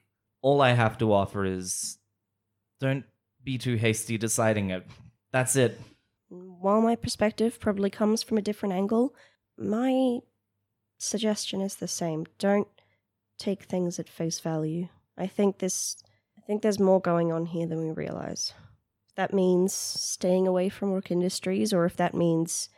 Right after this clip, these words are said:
Speaker 2: getting close to the Lion's Den to get a better look at it. <sighs> I mean,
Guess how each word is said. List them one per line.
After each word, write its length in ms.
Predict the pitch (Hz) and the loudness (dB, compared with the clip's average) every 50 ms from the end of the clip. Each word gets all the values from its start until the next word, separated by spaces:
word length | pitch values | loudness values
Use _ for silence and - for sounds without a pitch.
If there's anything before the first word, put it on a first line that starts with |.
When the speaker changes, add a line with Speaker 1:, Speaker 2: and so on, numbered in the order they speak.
| _ _ _ _ _ _ _ _ _ - | _ _ _ _ _ _ _ _ _ 0
Speaker 2:
getting 220 | 202 180 180 190 | 2 2 2 0
close 340 | 196 - 185 180 196 - - | 0 0 0 2 2 0 -2
to 80 | - | -4
the 80 | 180 175 | -4 -4
Lion's 440 | 180 185 180 180 190 190 196 190 - | -2 -2 0 0 2 2 0 0 0
Den 280 | - 190 180 196 214 | 0 2 2 4 2
to 60 | 220 208 | 2 2
get 120 | 220 214 | 0 0
a 60 | 208 | 0
better 160 | - 208 202 | 0 0 0
look 260 | 196 202 208 - - 262 | 2 0 0 -2 -2 -2
at 80 | 277 | 0
it. 160 | 302 320 - _ - 269 240 - - - - - - - - | 0 0 -2 _ -10 -8 -8 -8 -8 -10 -12 -12 -12 -12 -14
<sighs> 540 | - - - - - - - - - _ - | -14 -16 -18 -20 -20 -20 -20 -20 -18 _ -2
I 100 | 226 226 | 0 4
mean, 320 | 226 226 220 220 214 - | 4 6 6 6 4 2